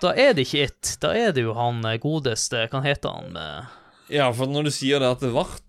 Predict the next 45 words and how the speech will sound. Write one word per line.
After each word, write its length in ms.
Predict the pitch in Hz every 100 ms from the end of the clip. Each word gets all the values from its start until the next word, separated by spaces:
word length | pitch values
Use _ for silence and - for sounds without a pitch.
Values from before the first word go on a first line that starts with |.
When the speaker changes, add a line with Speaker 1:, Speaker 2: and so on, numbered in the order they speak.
| -
Speaker 2:
jeg 240 | 123 110 123
ser 220 | 127 120
bilder 240 | 110 107
av 140 | 113 113
han 60 | 107
her 80 | 107
nå, 140 | 147
så 80 | 135 107
har 160 | 110
han 80 | 127
faktisk 280 | 113 110 -
hendene 320 | 110 113 113 101
sine 160 | 95
fremme, 320 | 90 87 87
og 140 | 90 101
han 80 | 104
har 140 | 123
klør 640 | - - 127 156 151 101 - - -
Speaker 1:
Ja. 160 | 151 151
Speaker 2:
på 80 | 120
hendene 240 | 107 110
sine, 220 | 104 98
så 80 | 98
han 220 | 104 151 175
har 220 | 220 247 -
knivblader. 560 | 190 185 180 196 196
Ja, 140 | 120 190 359 339
det 120 | 302 269
er 840 | 254 262 277 269 262 247 226 202 190 - - - - - - - - _ -
A 80 | 151
Speaker 1:
Og, 0 |
og 80 | 160
Speaker 2:
Nightmare 720 | 147 156 - 143 139 127 127
on 320 | 123 120 127 120
Pennywise 640 | 131 147 120 107 - -
Street. 380 | - 101 - - -
Eh, 640 | 76 107 101 98 95 92 92 85
Speaker 1:
Hva 140 | - 170
heter 380 | 196 226 - 90
han, 80 | 123
eh, 140 | 80 -
karakteren, 420 | 123 113 120 107
og 380 | 120 120 113 110
sto 160 | - 127
stille? 240 | - 117